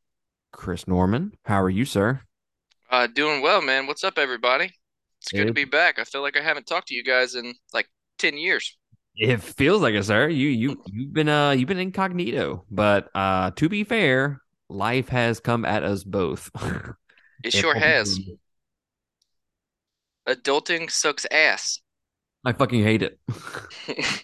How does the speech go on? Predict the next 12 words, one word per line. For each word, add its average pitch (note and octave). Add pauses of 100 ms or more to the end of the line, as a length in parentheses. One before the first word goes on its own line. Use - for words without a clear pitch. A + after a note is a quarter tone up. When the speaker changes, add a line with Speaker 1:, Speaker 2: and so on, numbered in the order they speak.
(720)
Speaker 1:
I A#2
fucking G#2+
hate F#2+
it E2+
so G2
much. F2+ (1000)
Uh, G#2+
so A#2+
yeah, C#3
guys, B2
welcome A#2+
back A#2+